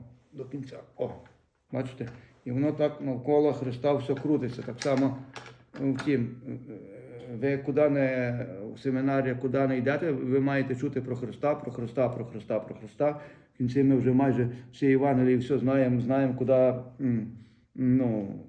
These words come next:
вже професорів ганяємо, а не нас професора ганяють.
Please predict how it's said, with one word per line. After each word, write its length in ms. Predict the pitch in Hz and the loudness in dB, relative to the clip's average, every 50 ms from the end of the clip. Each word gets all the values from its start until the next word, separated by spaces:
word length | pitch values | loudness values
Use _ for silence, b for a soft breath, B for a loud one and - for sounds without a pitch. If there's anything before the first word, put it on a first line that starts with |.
| - - - _ _ - | -20 -20 -20 _ _ -18
вже 300 | - 98 117 127 123 120 | -10 -2 2 2 2 2
професорів 680 | 120 - 127 120 123 127 123 - 131 147 156 147 127 | 2 -2 -4 -4 -4 -6 -4 -2 0 2 2 2 2
ганяємо, 540 | 113 131 143 147 147 143 143 143 135 131 - - 131 | 2 2 2 2 2 2 4 2 2 0 -2 -4 -2
а 60 | 123 | 0
не 160 | 123 131 127 | 0 2 2
нас 220 | 131 139 135 131 | 2 0 0 0
професора 480 | - - 123 120 120 120 143 139 135 120 | -2 -6 -8 -8 -6 -4 -2 -2 0 0
ганяють. 400 | 120 127 127 135 131 127 127 | 0 0 0 0 -2 -4 -6